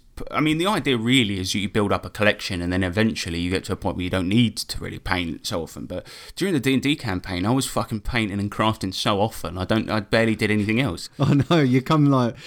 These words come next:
Speaker 2: to the table and then you'd be, have, like, uh, paint marks and cuts on your fingers and shit.
Speaker 1: Yeah, yeah, yeah, classic. But think about this, yeah, this method obviously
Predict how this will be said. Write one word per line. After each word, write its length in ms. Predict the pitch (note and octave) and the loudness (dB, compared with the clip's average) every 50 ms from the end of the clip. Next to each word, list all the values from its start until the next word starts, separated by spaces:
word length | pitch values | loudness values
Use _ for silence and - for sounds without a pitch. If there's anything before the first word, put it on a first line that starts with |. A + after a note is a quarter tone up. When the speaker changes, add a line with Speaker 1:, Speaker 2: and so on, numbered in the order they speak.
| - - A2 | -12 -12 -12
Speaker 2:
to 160 | - - C3+ A#2 | -4 -2 0 0
the 80 | A#2 | 0
table 400 | G#2+ - C3 C3+ C#3 A#2+ G#2 F#2+ | 2 2 4 4 4 4 2 0
and 100 | F#2 F#2+ | 0 0
then 100 | G2+ G2+ | 0 2
you'd 180 | G2+ G#2 G2+ G2+ | 2 2 0 0
be, 100 | - A#2 A2 | -2 -2 0
have, 260 | F#2 G#2+ G#2+ - - | 0 0 -2 0 0
like, 240 | A2+ G#2+ G2+ G#2 - | 2 2 2 2 0
uh, 100 | G#2 G#2 | -2 -4
paint 300 | - - - A#2+ A#2 G#2+ | -2 0 0 0 2 2
marks 360 | G#2+ G#2 G2+ G2+ F#2+ F#2+ - | 2 2 2 0 -2 -4 -4
and 160 | - G#2 F#2+ | -4 -2 -2
cuts 380 | - - - A#2+ - - - - | -2 0 0 0 0 -2 -4 -2
on 100 | G#2 G2 | -2 0
your 100 | G2 F#2 | 0 0
fingers 440 | - - A#2+ A#2+ A#2 F#2+ E2 C#2+ D#2 | 0 0 0 2 0 -2 -4 -6 -4
and 100 | E2+ E2 | -6 -4
shit. 160 | - - E2+ | -2 -2 0
Speaker 1:
Yeah, 220 | D#2+ A2+ G#2+ G#2 | 2 2 2 2
yeah, 220 | G2+ G2+ G2+ G2 G2 | 2 0 0 0 -2
yeah, 240 | G2 G2 G2+ G2+ G2+ | -2 0 0 0 -2
classic. 540 | G2 - - C3 C3 - - - E2+ - - - - - - - - - - - | 0 0 2 2 2 2 2 0 -2 -4 -8 -18 -18 -20 -20 -12 -10 -10 -6 -4
But 120 | B3 G#3 | -2 0
think 120 | - C#4 C4+ | 0 0 2
about 180 | B3+ A#3 G3 | 2 0 0
this, 180 | F#3 G3+ - - | 0 0 -2 -2
yeah, 260 | D#3 F3+ E3 B2+ G#2 | 0 0 0 0 0
this 280 | F#2+ G#2 D#3+ G3 - F#3 | 0 -2 -2 -2 0 -2
method 280 | F3+ F3 - - C#3+ | -2 -2 -2 -2 0
obviously 340 | C#3 C3+ C3+ C3+ - - A#2+ | 0 0 0 -2 0 0 0